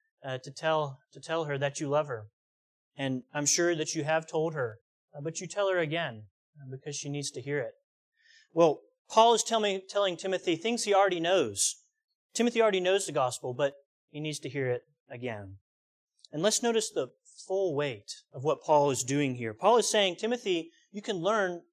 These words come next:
from me, from my example." Paul's saying he's lived a life worthy of imitating. He's saying he has loved the Lord with all of his heart, soul, mind, and strength. And he gives Timothy a list. And notice that list with me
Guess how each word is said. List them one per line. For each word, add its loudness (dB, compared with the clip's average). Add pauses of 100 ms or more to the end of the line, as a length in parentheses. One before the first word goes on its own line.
(200)
from -2
me, -2 (260)
from -2
my 4
example." 0 (840)
Paul's -8
saying -6
he's -10
lived -4
a -2
life 0
worthy 0 (240)
of -14
imitating. -6 (600)
He's -4
saying 0
he 0
has 2
loved 2
the -6
Lord 0
with -2
all 4
of -2
his -6 (100)
heart, 0
soul, -4
mind, -6
and -2
strength. 0 (560)
And -4
he -2
gives 4
Timothy -4
a 2
list. -2
And -8
notice -4
that -2
list -4
with -6
me -6